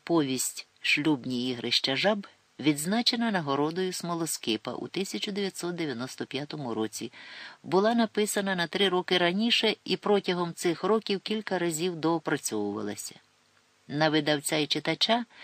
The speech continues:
чекають також кримінальні повісті «День перемоги», «Подивись на вогонь», «Повернення сентиментального ганстера», детективний роман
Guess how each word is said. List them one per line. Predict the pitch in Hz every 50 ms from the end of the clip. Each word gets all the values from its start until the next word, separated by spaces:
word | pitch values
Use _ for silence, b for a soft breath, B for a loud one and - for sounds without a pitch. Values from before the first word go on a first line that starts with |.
| B B B B B B _
чекають | - 208 202 - 254 262 233 220 - _
також | - 214 208 - - 202 185 -
кримінальні | - - 165 160 160 170 170 180 175 170 170 170 175 165
повісті | - - 165 170 160 160 165 151 - - - 156 160 160 127 - _ _
«День | - 131 123 123 185 214 214 196
перемоги», | - - 123 117 110 104 110 123 117 117 117 117 117 151 156 156 _ _ _ _ _ _ _ _ _ _ _ _ _ _ _ _ _ _ _ _
«Подивись | - 170 170 147 180 180 175 214 220 - - -
на | 123 117 113
вогонь», | 107 113 110 98 98 104 117 139 156 160 160 151 _ _ _ b b b b b b b b b b b b b _
«Повернення | - 156 165 165 190 208 240 226 208 180 151 143 135 131 127
сентиментального | 123 - - 160 151 147 - 156 151 147 143 147 139 - 160 170 190 190 165 135 123 120 113
ганстера», | 104 104 117 127 135 135 139 - - - - 156 147 156 151 156 - _ _ _ _ _ _ _ _ _ _ _ _ _ _ _ _ _ _ _ _ _ _ _ _ _ _ _
детективний | - 104 135 147 - 147 131 - - 151 143 135 135 135 131 123
роман | 120 127 127 139 160 190 208 202